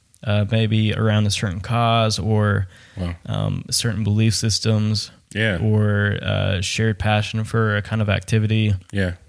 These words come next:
Speaker 1: that you are almost, in some cases, hand selecting people to be around you.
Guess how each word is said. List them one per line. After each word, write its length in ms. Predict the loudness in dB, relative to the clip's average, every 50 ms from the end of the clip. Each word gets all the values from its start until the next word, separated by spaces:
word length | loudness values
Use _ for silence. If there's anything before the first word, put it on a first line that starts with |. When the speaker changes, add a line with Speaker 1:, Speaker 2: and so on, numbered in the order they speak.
| -20 _ -20 -20 -20 -18 -12 -8
Speaker 1:
that 160 | -6 -6 -4
you 260 | -2 0 0 2 2 2
are 360 | 2 2 2 2 0 -2 -4 -8 _ _ _ _ -20 -20 -20 -20 _ -6
almost, 520 | -2 0 2 4 4 4 2 2 -2 -2
in 160 | -2 0 0 0
some 220 | 0 -2 -2 -2
cases, 360 | 0 0 0 2 2 0 -2 0
hand 240 | 0 0 0 0 -2
selecting 480 | -4 -4 -2 -2 -2 -2 -2 -4 -2
people 320 | -2 -2 -4 -4 -4 -6 -6
to 100 | -4 -4
be 120 | -2 0
around 360 | 0 0 0 0 0 0 0
you. 180 | 0 -2 -4 -4